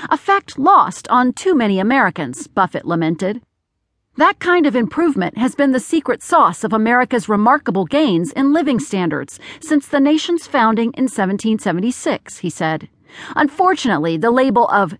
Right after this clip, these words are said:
secret is appropriate. Too few Americans fully grasp the linkage between productivity and prosperity." To prove his point, Buffett turned to three industries in which Berkshire has a stake: freight, insurance,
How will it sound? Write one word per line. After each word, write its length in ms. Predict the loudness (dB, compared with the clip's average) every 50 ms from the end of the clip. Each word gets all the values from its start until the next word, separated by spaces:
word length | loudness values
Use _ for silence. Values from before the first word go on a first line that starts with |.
| _
secret 580 | _ -20 -4 -2 -2 -2 -2 -4 -6 -6 -6 -6 _
is 100 | -4 -2
appropriate. 580 | -2 0 0 0 -2 0 -4 -6 -6 -6 -10 -14 _ -20 -20 -20 -20 -14
Too 220 | -2 2 2 2
few 380 | 2 0 -2 0 0 2 4 4
Americans 640 | 4 4 4 2 2 2 0 -2 -4 -6 -6 -6 -8
fully 320 | -4 -2 0 0 2 0
grasp 500 | 0 2 2 2 2 2 0 -2 -8 _
the 140 | _ 0 2
linkage 500 | 2 2 2 2 0 -2 -4 -4 -6 -6
between 380 | -8 -6 -4 -2 -2 -2 -2 -2
productivity 800 | 0 0 0 0 0 -2 -2 -4 -2 -2 0 -2 -2 -4 -6 -8 _ -4
and 140 | -4 -2
prosperity." 760 | 0 0 0 0 -2 -4 -2 0 2 2 0 0 -4 -8 -12 _ _ _ _ _ _ _ _ _ _ _ _ _ -6
To 100 | -6 -4
prove 240 | 0 0 0 2 0
his 140 | -4 -6
point, 380 | -6 -4 0 0 2 0 0 -6 -14 -20 -20 -16 -2
Buffett 400 | 0 0 0 2 -2 -6 -6 _
turned 360 | -2 2 2 4 4 2 0
to 100 | -2 -4
three 380 | -6 -4 -4 0 0 0 2 2
industries 560 | 2 2 2 0 -4 -2 -4 -4 -2 -2 -2
in 80 | 0
which 240 | 0 0 0 -2 0
Berkshire 400 | 0 0 0 0 -4 -4 -4 -2
has 180 | -2 -2 -2 -2
a 60 | -4
stake: 420 | -8 -4 -2 0 0 0 -2 -4 -10 _ _ _ -20 -20 -20 -20
freight, 480 | _ -6 -2 0 2 2 0 -2 -4 -10 _ _ _ _
insurance, 720 | -2 0 0 0 0 2 2 2 4 2 0 -2 -8 -14 -20